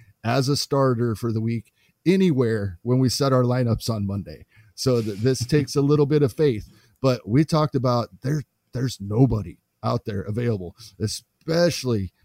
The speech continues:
in fifteen team leagues. If you're in one of the handful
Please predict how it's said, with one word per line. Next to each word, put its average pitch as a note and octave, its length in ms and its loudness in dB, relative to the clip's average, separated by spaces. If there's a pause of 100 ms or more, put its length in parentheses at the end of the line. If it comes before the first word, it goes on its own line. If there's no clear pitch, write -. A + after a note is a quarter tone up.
(220)
in B2 200 2
fifteen C3 540 0
team A2 280 -2
leagues. G2 300 -8
If G#2+ 160 -8
you're D3+ 240 2
in A#2+ 180 0
one B2 160 -2
of A#2+ 120 0
the F#2+ 120 -8
handful A2+ 760 -4